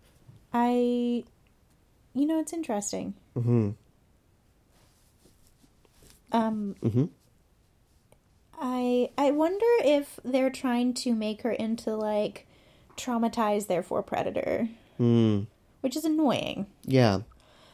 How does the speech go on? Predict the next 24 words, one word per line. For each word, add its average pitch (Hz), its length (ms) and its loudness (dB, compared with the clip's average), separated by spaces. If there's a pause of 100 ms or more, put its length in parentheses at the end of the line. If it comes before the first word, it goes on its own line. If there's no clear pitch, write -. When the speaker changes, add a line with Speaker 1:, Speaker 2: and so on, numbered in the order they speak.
(140)
Speaker 1:
I 415 120 -2
mean, 415 140 0
a 415 40 -2
lot 415 120 2
of 330 80 -2
predators 262 380 2
are 233 160 2
traumatized. - 800 -14 (360)
Speaker 2:
Yes. - 680 2 (260)
Um, 113 400 4 (300)
Speaker 1:
<sighs> - 280 -20
I 240 160 -4 (380)
don't 202 180 -8
know - 100 -8
what - 100 -12
to - 80 -16
do - 180 -6
here. - 220 -8 (400)
Speaker 2:
Me 139 520 8
neither. 110 460 6 (640)
It's - 440 2 (140)
complicated, 98 840 4
and 117 180 6
they, 123 340 8